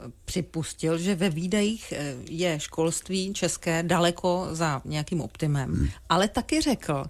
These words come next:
Speaker 1: že nechce, aby debatě dominovalo rozdělování peněz do tarifů
Speaker 2: Hmm.
Speaker 1: a odměn, ale
Speaker 2: Hmm.
Speaker 1: celková proměna školství, včetně jeho financování.
Speaker 2: Jasně.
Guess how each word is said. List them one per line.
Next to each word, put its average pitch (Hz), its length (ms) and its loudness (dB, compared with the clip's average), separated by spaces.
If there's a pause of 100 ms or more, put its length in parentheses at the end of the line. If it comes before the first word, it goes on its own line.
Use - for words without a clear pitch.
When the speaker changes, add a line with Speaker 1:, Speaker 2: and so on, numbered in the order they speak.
(420)
Speaker 1:
že 185 360 4
nechce, 196 320 2
aby 214 200 2
debatě 202 360 2
dominovalo 208 540 4
rozdělování 196 680 2
peněz 175 380 0
do 185 140 0
tarifů 175 360 2
Speaker 2:
Hmm. - 80 4
Speaker 1:
a - 80 0
odměn, 156 500 2
ale 165 180 4
Speaker 2:
Hmm. 85 100 4
Speaker 1:
celková 233 580 2
proměna 214 520 2
školství, 160 580 -6
včetně 185 400 -6
jeho 196 160 -4
financování. 165 880 -6 (140)
Speaker 2:
Jasně. 87 360 4